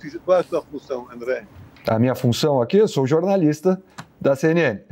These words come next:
Speaker 1: Mas qual é a tua função de jornalista? É você trazer a mensagem, uma, uma verdade pro povo.
Speaker 2: Aham.
Speaker 1: Então, a, a minha função é igual à tua, é conscientizar as pessoas. Se você quiser fazer o bem, você, é, é, fa-, espalha o bem, faça muitas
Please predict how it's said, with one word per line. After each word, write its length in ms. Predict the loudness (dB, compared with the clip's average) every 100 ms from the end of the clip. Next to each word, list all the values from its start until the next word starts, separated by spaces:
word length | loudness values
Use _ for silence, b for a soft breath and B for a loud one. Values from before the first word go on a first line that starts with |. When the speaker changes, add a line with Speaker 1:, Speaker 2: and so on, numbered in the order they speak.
| -6
Speaker 1:
Mas 100 | 0
qual 140 | 2
é 20 |
a 40 | 2
tua 120 | -4
função 220 | -12 -8
de 100 | -6
jornalista? 600 | -2 0 0 -2 -8 -10 -6
É 80 | -6
você 320 | -4 -4 -6
trazer 380 | -4 -4 -2 -4
a 60 |
mensagem, 720 | -6 -6 -4 -4 -4 -6 -6 -10
uma, 160 | -10
uma 160 | -8 -4
verdade 540 | -4 -2 -4 -4 -8
pro 180 | -14 -16
povo. 460 | -8 -6 -6 -10 -2
Speaker 2:
Aham. 480 | 0 2 2 0 -2 -10
Speaker 1:
Então, 360 | -10 -4 -2 -2
a, 160 | -8 -16 -20 -16 -8
a 80 |
minha 220 | 0 2 0
função 460 | -2 -4 0 0
é 80 | 0
igual 320 | 0 0 0
à 80 | 0
tua, 380 | -4 -6 -6 -8
é 240 | -8 -8 -10
conscientizar 380 | -12 -12 -6 -6
as 80 | -6
pessoas. 480 | -16 -10 -8 -8 -10
Se 120 | -10
você 280 | -8 -6 -6
quiser 340 | -4 -4 -4
fazer 220 | -2 0
o 120 | -2
bem, 300 | -2 -2 -4 -10 _ -20 -8
você, 260 | -4 -2
é, 420 | -2 -4 -8 -8 -8
é, 40 | -2
fa-, 220 | 0 0
espalha 400 | -2 0 2 2
o 100 | 0
bem, 280 | 0 -2 -2
faça 260 | -4 -2
muitas 340 | -4 -2 -2